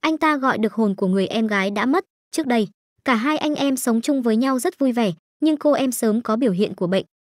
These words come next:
Dép đã đi làm mạo hiểm giả vì nghề này kiếm tiền được nhanh.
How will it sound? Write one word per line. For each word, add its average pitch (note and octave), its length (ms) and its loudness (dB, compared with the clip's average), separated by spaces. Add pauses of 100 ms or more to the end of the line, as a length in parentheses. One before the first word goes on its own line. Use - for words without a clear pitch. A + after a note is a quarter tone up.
(100)
Dép D#4 260 0
đã C#4 100 -2
đi D#4 140 2
làm B3 220 2
mạo G3 120 -2
hiểm G#3+ 220 2
giả G3 220 -2
vì G3+ 140 -2
nghề G3+ 200 2
này G3+ 220 0
kiếm A3 220 2
tiền A3+ 220 2
được G3+ 160 -2
nhanh. C4 200 0